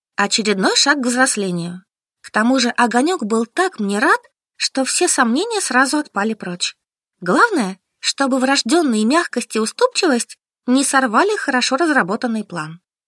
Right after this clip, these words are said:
Дабы избежать столкновения со светловолосым магом, я частенько поглядывала на часы. В результате покинула дом в половине пятого. В академии я тоже избегала его. Стоило завидеть издалека, разворачивалась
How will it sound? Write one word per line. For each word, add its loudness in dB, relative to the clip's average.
Дабы 2
избежать 0
столкновения 0
со -4
светловолосым 0
магом, -2
я 2
частенько -2
поглядывала 2
на -4
часы. -4
В 2
результате 2
покинула 0
дом 0
в -16
половине 2
пятого. 0
В -2
академии -2
я -4
тоже -2
избегала -4
его. -12
Стоило 2
завидеть 0
издалека, 0
разворачивалась 0